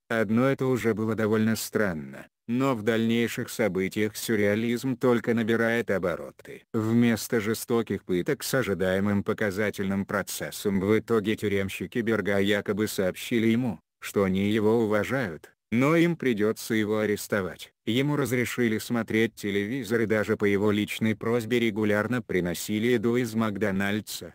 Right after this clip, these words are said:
В статье «Нью-Йорк Таймс» рассказывается, что допрашивавшие его следователи не слишком докучали пленнику. «Как-то раз разговор шел так дружелюбно»,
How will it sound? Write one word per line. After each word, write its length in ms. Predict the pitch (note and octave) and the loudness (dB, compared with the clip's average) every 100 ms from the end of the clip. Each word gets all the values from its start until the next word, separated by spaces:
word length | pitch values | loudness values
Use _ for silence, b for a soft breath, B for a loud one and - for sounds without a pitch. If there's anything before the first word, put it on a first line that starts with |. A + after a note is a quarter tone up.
| _ - | _ -16
В 80 | |
статье 520 | - - G2+ G#2+ A2 A2 | -8 -2 -2 0 0 2
«Нью-Йорк 720 | A2 A#2 A2+ C3 G#2 - - | 2 2 2 0 -2 -8 -6
Таймс» 500 | C#3 B2 F#2 - - | -2 -2 -4 -6 -4
рассказывается, 1000 | A2 G2 - G#2 F2+ F2 E2 - - D#2 _ _ | -2 -2 -6 -6 -6 -8 -10 -12 -14 -16 _ _
что 300 | - - A#2 | -8 2 2
допрашивавшие 960 | F#2+ G2+ A#2 A2+ A2+ B2 A#2+ - A#2 A2 | 2 -2 -2 -2 -2 -2 -2 -2 0 2
его 180 | G#2 G#2 | 2 -2
следователи 720 | - G2+ G2 G#2 A2+ A2 A2 | -2 -2 0 0 -2 -2 0
не 160 | G#2+ A#2 | 0 -2
слишком 580 | - A2+ B2 - A#2+ | -2 -2 -2 0 0
докучали 600 | G#2+ A2+ A2 - G#2 G2+ | 0 -2 -6 -4 -2 0
пленнику. 760 | G2+ A2 F2 D2+ D#2 - E2 - _ | -2 -4 -6 -6 -12 -14 -16 -20 _
«Как-то 380 | C3 B2+ - A#2 | 0 2 2 2
раз 280 | G#2+ G2+ - | 2 0 -2
разговор 560 | G#2 E2+ G#2 G2 A2+ | -4 -2 -2 2 0
шел 340 | G2+ - B2 B2 | 0 2 2 2
так 240 | B2 G2 | 0 -2
дружелюбно», 840 | F#2+ G#2 F2+ F2+ D#2+ E2 D2+ - | 0 0 0 -2 -4 -6 -8 -12